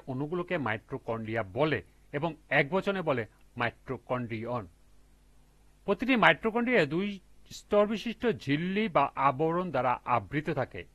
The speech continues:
এই ঝিল্লিটি প্রোটিন ও লিপিড দিয়ে তৈরি। মাইটোকন্ড্রিয়ার ঝিল্লির বাইরের আবরণটি মসৃণ, কিন্তু ভিতরের আবরণটি স্থানে স্থানে ভাঁজ হয়ে ভিতরের দিকে ঝুলে থাকে। এই ভাঁজগুলোকে বলা হয় ক্রিস্টি। ক্রিস্টির গায়ে বিন্ত্রযুক্ত গোলাকার বস্তু থাকে,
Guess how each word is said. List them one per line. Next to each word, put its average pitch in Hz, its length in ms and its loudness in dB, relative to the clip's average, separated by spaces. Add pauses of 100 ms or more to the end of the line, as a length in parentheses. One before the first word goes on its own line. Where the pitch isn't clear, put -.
(100)
এই 190 180 2
ঝিল্লিটি 165 480 -6 (320)
প্রোটিন 233 460 0 (220)
ও 135 200 0
লিপিড 175 520 -4
দিয়ে 117 180 -4
তৈরি। 87 280 -12 (1200)
মাইটোকন্ড্রিয়ার 240 680 2
ঝিল্লির 185 400 2
বাইরের 143 400 4 (120)
আবরণটি 180 500 2
মসৃণ, 147 420 -4
কিন্তু 143 200 -8
ভিতরের 180 360 -2
আবরণটি 156 580 0
স্থানে 131 280 -10
স্থানে 123 240 -10
ভাঁজ 127 360 4
হয়ে 214 180 2
ভিতরের 156 320 -6
দিকে 151 220 -4
ঝুলে 170 340 2
থাকে। 117 320 -4 (320)
এই 190 200 2
ভাঁজগুলোকে 147 600 -2
বলা 117 220 -6
হয় 113 220 -6
ক্রিস্টি। 180 380 -6 (520)
ক্রিস্টির 196 340 -2
গায়ে 143 220 4 (280)
বিন্ত্রযুক্ত 180 800 -2
গোলাকার 143 440 2
বস্তু 131 360 -6
থাকে, 208 340 0